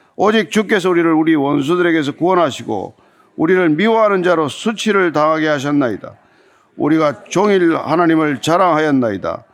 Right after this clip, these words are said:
우리는 하나님의 이름에 영원히 감사하리이다. 셀라.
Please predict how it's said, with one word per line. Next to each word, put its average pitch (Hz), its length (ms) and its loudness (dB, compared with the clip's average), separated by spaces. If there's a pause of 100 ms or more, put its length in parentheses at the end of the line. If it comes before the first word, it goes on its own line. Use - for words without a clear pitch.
(260)
우리는 156 400 0
하나님의 170 480 0
이름에 175 580 0 (220)
영원히 180 540 0
감사하리이다. 120 1120 -2
셀라. 101 580 -8